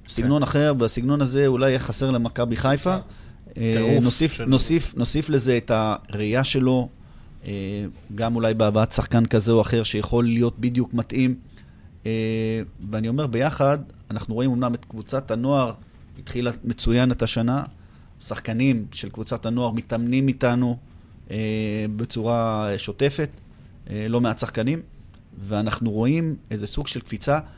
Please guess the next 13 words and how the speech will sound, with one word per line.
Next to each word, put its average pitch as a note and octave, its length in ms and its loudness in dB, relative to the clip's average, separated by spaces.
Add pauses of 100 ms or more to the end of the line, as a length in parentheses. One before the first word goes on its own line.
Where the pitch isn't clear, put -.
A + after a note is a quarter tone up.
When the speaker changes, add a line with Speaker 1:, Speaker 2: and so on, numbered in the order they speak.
(440)
Speaker 1:
אנחנו C3 280 -2
גם C#3+ 80 0
מתחילים C3+ 320 2
לראות D3+ 340 0
את C3+ 120 -2
ה-, A#2 260 0 (100)
את A2 120 -8
הרבדים A2+ 480 -2
מלמטה, B2 520 -2
מהגילאים G#2+ 880 -2
היותר, C#3+ 420 -2
אה, D3 160 -2
צעירים, D3+ 460 -4